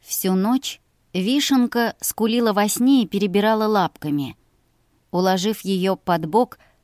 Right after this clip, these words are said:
Татьяна Андреевна рассчитывала, что вместе им будет спокойнее. Но собачка вздрагивала и подёргивалась,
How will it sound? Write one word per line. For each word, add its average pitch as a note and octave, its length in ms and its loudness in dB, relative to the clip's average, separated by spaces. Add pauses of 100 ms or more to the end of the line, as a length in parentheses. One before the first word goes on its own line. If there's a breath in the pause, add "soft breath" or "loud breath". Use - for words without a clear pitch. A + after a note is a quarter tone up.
(120)
Татьяна C4 480 2
Андреевна B3+ 580 2
рассчитывала, A#3+ 680 0
что - 160 -4
вместе A#3 480 2
им B3+ 160 6
будет B3 260 0
спокойнее. F#3 800 0 (580)
Но F3+ 160 0
собачка G3 680 -2
вздрагивала F3+ 680 0
и F#3+ 140 0
подёргивалась, F3+ 840 -2